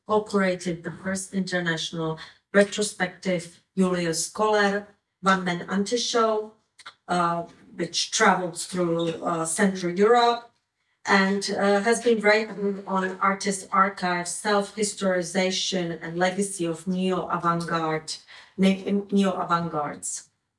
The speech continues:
Currently, he's working as associate professor at the Academy of Fine Arts and Design in Bratislava and the Institute of Art History, Slovak Academy of Science. In addition, he is in charge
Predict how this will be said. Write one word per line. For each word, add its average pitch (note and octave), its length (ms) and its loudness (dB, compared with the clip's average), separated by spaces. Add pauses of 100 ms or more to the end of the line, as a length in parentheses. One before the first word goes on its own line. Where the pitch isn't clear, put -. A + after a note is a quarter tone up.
(300)
Currently, B3+ 480 4
he's A#3 200 -4
working G3+ 480 2
as F3+ 240 -8
associate F#3+ 680 -4
professor F#3+ 560 0
at - 240 -8
the D3 140 -2
Academy E3+ 420 -2
of E3 120 -2
Fine F3 260 0
Arts E3 360 -4
and E3+ 140 -4
Design D#3+ 420 -2
in D#3 140 -6
Bratislava G#3 960 0 (440)
and G3 180 2
the F#3 160 -4
Institute G3 720 -4
of - 60 -20 (180)
Art F3+ 240 0
History, E3+ 800 -2 (280)
Slovak F3 500 0
Academy D#3+ 460 -4
of - 160 -12
Science. D#3 800 -2 (340)
In G3 240 2
addition, A3 680 0
he F#3 240 -2
is F3 180 -4
in F#3 200 -4
charge E3+ 340 -2